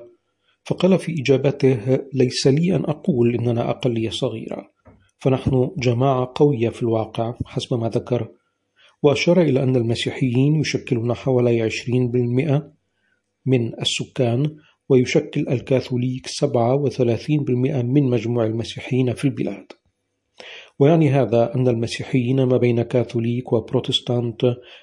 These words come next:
هم المجموعة الدينية الثانية في سنغافورة، وذلك بعد البوذيين الذين يشكلون واحد وثلاثين بالمئة. يأتي بعد ذلك الإسلام حوالي خمسة عشر بالمئة،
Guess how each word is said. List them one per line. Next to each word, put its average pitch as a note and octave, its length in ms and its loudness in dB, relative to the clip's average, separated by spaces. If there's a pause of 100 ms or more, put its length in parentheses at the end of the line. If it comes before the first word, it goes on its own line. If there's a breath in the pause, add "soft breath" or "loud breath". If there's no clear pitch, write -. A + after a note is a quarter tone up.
(160)
هم C#3 240 2
المجموعة B2 840 0 (100)
الدينية A#2+ 520 -2
الثانية A2 500 -2
في B2 160 -6
سنغافورة، B2 680 -2
وذلك A#2+ 500 0
بعد A#2 300 0
البوذيين B2+ 760 -2 (520 loud breath)
الذين C#3+ 300 2
يشكلون A#2+ 800 0 (420 loud breath)
واحد C3+ 280 0
وثلاثين A#2 680 -2
بالمئة. - 540 -4 (1000)
يأتي C3 220 4
بعد B2+ 240 2
ذلك A#2+ 400 2
الإسلام C3+ 720 -2
حوالي A#2+ 440 0
خمسة B2+ 380 -2
عشر B2 280 -2
بالمئة، B2 480 -2